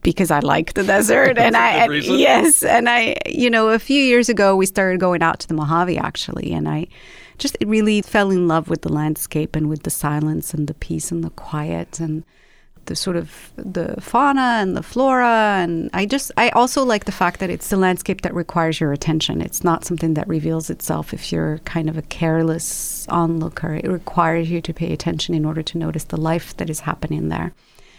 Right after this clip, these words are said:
Speaker 1: And the second reason is because it starts with this hit and run, I thought it would be much more interesting to set it in a small town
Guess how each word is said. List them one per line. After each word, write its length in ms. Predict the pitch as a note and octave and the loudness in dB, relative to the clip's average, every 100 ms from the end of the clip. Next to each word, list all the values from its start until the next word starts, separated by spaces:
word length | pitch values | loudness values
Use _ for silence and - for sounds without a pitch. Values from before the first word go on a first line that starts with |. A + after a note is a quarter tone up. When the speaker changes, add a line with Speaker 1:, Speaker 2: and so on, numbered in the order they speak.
| - _ - | -20 _ -4
Speaker 1:
And 80 | A3+ | -2
the 60 | |
second 360 | A#3+ D4 D4+ F#4 | 2 0 4 2
reason 360 | G#3 F3 F3 | 4 0 0
is 160 | E3 D#3+ | 0 -2
because 460 | F#3 E3 G#3+ A#3+ A#3+ | -6 -4 0 0 0
it 120 | - | -2
starts 380 | - E3 - - | -2 -2 -2 -6
with 140 | E3 | -4
this 160 | D#3+ - | -6 -2
hit 180 | G#3+ | -2
and 160 | B3 G#3 | 0 -2
run, 220 | D3 C#3+ | -2 -4
I 140 | - F3 | -2 -2
thought 200 | F#3 F3 | 0 -2
it 120 | - | -2
would 160 | F3 D#3 | -6 -4
be 100 | E3 | -2
much 320 | E3+ G3+ - | 0 -2 -2
more 140 | F#3+ | -2
interesting 580 | - E3 - - - E3 | -2 -4 -4 -8 -4 -4
to 80 | D#3+ | -4
set 240 | - E3+ | -6 -4
it 140 | D#3+ - | -4 -2
in 120 | D#3 | -2
a 40 | |
small 340 | D#3 - D#3+ E3+ | -2 0 0 0
town 460 | - D3+ D3 D3+ | 0 -2 0 -4